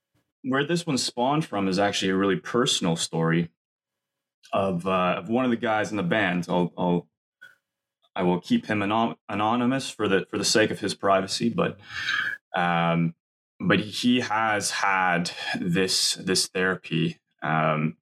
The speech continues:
he had a really traumatic, um, event happen to him,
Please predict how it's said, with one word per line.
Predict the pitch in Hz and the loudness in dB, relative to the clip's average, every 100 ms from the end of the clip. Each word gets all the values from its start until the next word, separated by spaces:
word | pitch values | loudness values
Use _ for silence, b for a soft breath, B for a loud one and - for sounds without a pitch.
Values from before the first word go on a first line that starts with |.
| - | -8
he | 80 | -4
had | 92 87 | 0 0
a | |
really | 90 98 92 92 87 _ _ _ _ _ _ | 2 2 2 0 -2 _ _ _ _ _ _
traumatic, | - - 92 92 92 87 - - - - _ _ _ _ _ _ - | -4 0 2 2 0 0 -2 -4 -4 -6 _ _ _ _ _ _ -8
um, | 80 80 80 78 76 165 _ _ _ _ _ _ - | -2 0 0 0 -2 -6 _ _ _ _ _ _ -4
event | - 101 101 85 | 0 0 0 -2
happen | - 98 95 - | -2 0 0 0
to | 82 87 | -2 0
him, | 82 80 78 | 0 2 0